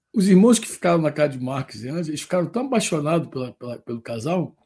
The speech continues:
que toda hora vinham falar comigo. Acho que uns três ou quatro. Eu me lembro do Zé Black, me lembro de umas duas ou três pessoas mais que, que veio falar comigo. "Franco,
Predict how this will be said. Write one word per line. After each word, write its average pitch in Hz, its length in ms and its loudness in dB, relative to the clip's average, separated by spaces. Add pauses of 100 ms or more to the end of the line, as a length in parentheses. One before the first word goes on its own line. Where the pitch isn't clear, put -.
(380)
que 170 80 -16
toda 202 260 8
hora 202 180 10
vinham 190 180 8
falar 185 260 4
comigo. 156 360 2 (160)
Acho 226 220 -4
que 226 80 -6
uns 196 120 -8
três 220 200 -4
ou 208 80 0
quatro. 143 240 0
Eu 170 60 4
me 180 60 4
lembro 180 160 4
do 156 60 -4
Zé 165 160 4
Black, 185 560 0 (640)
me 160 140 -4
lembro 165 240 2
de 160 60 0
umas 160 200 2
duas 175 360 0
ou 196 80 2
três 196 220 -2
pessoas 180 520 0
mais 165 300 -4
que, 175 380 -8 (540)
que 160 120 -10
veio 156 180 2
falar 156 240 0
comigo. 147 260 -8
"Franco, 220 600 -2